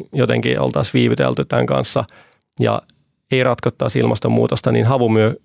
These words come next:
ha-, havupuuvyöhykehän karkaa sitten jonnekin pohjoiseen, jonnekin tuntralle. Niin ei meillä enää olisi puita kohta täällä.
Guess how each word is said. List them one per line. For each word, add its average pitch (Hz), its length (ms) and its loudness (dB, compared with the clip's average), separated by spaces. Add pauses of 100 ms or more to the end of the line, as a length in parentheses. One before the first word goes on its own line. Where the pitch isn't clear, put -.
(160)
ha-, 151 200 2
havupuuvyöhykehän 123 1080 2
karkaa 139 380 -2
sitten - 220 -4
jonnekin - 320 -2
pohjoiseen, 113 400 0
jonnekin 117 280 -4
tuntralle. 131 560 0
Niin - 340 -8
ei 139 40 4
meillä 175 220 4
enää 202 120 4
olisi 220 200 2
puita - 280 0
kohta 113 220 -4
täällä. - 240 -4